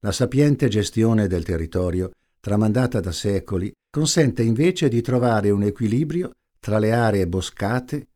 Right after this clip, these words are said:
e i pascoli, che devono essere gestiti con animali allevati.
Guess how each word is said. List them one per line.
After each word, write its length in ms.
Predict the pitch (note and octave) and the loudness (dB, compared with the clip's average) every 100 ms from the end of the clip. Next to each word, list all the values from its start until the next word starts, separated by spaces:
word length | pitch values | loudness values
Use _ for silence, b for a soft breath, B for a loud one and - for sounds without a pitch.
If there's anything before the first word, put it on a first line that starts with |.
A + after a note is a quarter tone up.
| - | -8
e 100 | A#2+ | -6
i 100 | A#2+ | -4
pascoli, 580 | - - - D2 C2+ C#2 _ _ _ | -4 -6 -10 -10 -10 -12 _ _ _
che 140 | - G2 | -4 0
devono 340 | G#2 G#2+ G#2+ | 0 2 2
essere 380 | A#2 A#2 A2 G2 | 2 0 0 0
gestiti 720 | F2 F#2 - B2+ D#3+ - D#3 | -2 -4 -4 -6 -6 -8 -12
con 180 | - G#2+ | -8 -4
animali 560 | G2 G2+ F2+ G2 G2+ G#2 | -2 -2 -2 -2 -4 -4
allevati. 640 | G2 G2 F2 - - D2+ | -4 -4 -6 -10 -16 -20